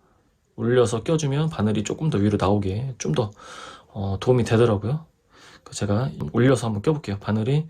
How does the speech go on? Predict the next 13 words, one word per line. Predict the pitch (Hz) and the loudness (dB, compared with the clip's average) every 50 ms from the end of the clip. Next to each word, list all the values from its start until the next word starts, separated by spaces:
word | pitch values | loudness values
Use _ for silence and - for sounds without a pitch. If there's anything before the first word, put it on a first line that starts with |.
| - | -12
어, | _ - 98 101 98 101 101 98 101 101 | _ -8 -6 -4 -4 -4 -4 -6 -4 -2
요 | 101 104 | -2 0
정도 | 101 120 123 117 120 113 | 0 0 0 0 0 2
나오겠다, | 101 101 107 113 110 - - - 95 98 98 101 | 2 2 2 0 -2 -2 -2 -2 -2 -2 -2 -2
오 | 113 117 117 | -2 -2 2
자 | - 135 127 | 4 2 2
정도 | 120 113 110 101 98 | 4 2 -2 0 0
나오겠다, | 98 101 107 110 - - - 98 98 104 127 139 147 147 139 | 0 0 0 -2 -4 -4 -2 0 0 0 0 -2 -2 -4 -4
그러면은 | - - 101 95 98 101 107 117 120 | -4 -4 -4 -2 -2 -2 -2 -2 -2
예상을 | 107 98 92 - 101 101 110 | -4 -4 -4 -2 -4 -4 -2
해서 | 131 127 - - 147 160 170 160 - _ _ _ _ _ _ - - - - - - - - - - _ _ _ - | -4 -4 -4 -4 -4 -4 -4 -6 -10 _ _ _ _ _ _ -20 -20 -20 -20 -20 -20 -20 -20 -20 -20 _ _ _ -20
약간 | - - - 120 107 98 98 | -14 -6 -2 -2 -2 0 0
위쪽에 | 113 107 - - 113 104 101 | -2 -2 -2 -4 -4 -2 -2